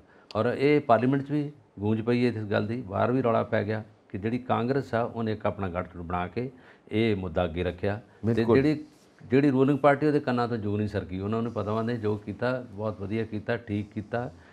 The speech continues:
Speaker 1: ਇਹਦੇ ਵਿੱਚ ਕੋਈ ਗਲਤ ਨਹੀਂ ਕੀਤਾ। ਉਹ ਆਪਣਾ ਢੋਲ ਵਜਾ ਰਿਹਾ ਹੈ,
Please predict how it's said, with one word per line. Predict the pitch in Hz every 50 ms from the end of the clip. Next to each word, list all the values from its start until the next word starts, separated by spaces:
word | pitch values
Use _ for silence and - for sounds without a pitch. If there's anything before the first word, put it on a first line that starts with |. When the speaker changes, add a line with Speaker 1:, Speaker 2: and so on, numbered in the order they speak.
| - _ -
Speaker 1:
ਇਹਦੇ | 110 110 120
ਵਿੱਚ | 123 113 104
ਕੋਈ | 117 - 123 127
ਗਲਤ | 117 104 110 107 107 113
ਨਹੀਂ | 113 107
ਕੀਤਾ। | 104 - 98 85 - 98
ਉਹ | 113 120 123 123
ਆਪਣਾ | 123 110 110 110 107 - 117 127 127 123
ਢੋਲ | - 117 101 98
ਵਜਾ | 101 107 110 110 110
ਰਿਹਾ | 110 113 117 113
ਹੈ, | 113